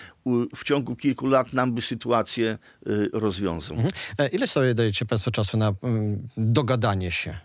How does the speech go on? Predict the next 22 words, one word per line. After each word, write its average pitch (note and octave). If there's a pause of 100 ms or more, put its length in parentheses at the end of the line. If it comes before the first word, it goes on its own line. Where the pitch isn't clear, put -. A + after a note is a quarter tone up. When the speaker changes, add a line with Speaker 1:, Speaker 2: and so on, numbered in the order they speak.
Speaker 2:
z G2+
rządem? F#2+ (840)
Speaker 1:
Na B2
dogadanie C#3
się, -
y, B2+ (460)
są, C3
że A#2+
tak A#2+
powiem, A#2+
y, A2
d-, G#2
dwie A2
wersje. G2+
Jedna A2
wersja G#2+
mówi, G#2+
że G#2+
około A2
piętnastego A2
kończymy - (360)
rozmowy, B2